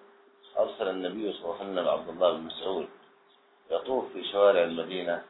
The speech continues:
"ألا إن نكاح المتعة حرام إلى يوم القيامة، ألا إن نكاح المتعة حرام إلى يوم القيامة". فصار محرما،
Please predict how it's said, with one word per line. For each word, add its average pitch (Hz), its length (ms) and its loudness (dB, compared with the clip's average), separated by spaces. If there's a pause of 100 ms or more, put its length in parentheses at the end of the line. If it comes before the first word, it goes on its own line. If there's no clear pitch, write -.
(420)
"ألا 92 240 8
إن 92 360 -2
نكاح 85 340 2
المتعة 80 540 -6
حرام 90 500 4
إلى 78 260 -2
يوم 92 180 -2
القيامة، 82 580 -4 (460)
ألا 90 260 6
إن 101 260 -4
نكاح 85 360 2
المتعة 80 600 -2
حرام 85 360 2 (100)
إلى 76 180 -2
يوم 87 140 -8
القيامة". - 180 -20 (1900)
فصار 95 520 8
محرما، 85 520 0